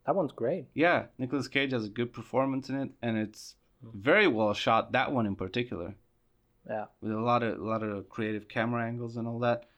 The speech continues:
Speaker 2: You know.
Speaker 1: I mean, the closest I would argue to the Batman and Robin style is probably Flatliners.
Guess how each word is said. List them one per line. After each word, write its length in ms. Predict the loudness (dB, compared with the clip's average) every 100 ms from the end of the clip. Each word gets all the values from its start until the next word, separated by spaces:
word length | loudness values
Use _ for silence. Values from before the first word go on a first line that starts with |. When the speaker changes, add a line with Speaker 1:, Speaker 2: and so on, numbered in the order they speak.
| _ _
Speaker 2:
You 100 | -6
know. 60 | 0
Speaker 1:
I 20 |
mean, 120 | 2 4
the 80 |
closest 500 | 2 6 6 8 6 6
I 120 | 6
would 140 | 6
argue 380 | 6 6 4 0 -4 -2
to 380 | 4 6 6 4
the 60 | 2
Batman 380 | 2 2 0
and 180 | -2 -2
Robin 380 | 0 2 2 -2
style 400 | 2 4 6 4
is 80 | 0
probably 340 | 2 2 2 -4
Flatliners. 840 | -4 -4 0 2 2 0 -6 -12